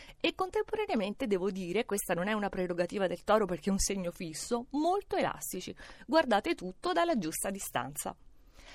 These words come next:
Scorpione, questo venerdì non prevede tregua per voi. Gli astri da Leone appagano la vostra ambizione, vi mettono a contatto con situazioni molto interessanti, però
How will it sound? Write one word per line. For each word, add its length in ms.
Scorpione, 840
questo 300
venerdì 440
non 180
prevede 380
tregua 380
per 180
voi. 420
Gli 120
astri 300
da 100
Leone 340
appagano 460
la 80
vostra 320
ambizione, 680
vi 120
mettono 380
a 40
contatto 480
con 120
situazioni 540
molto 260
interessanti, 760
però 280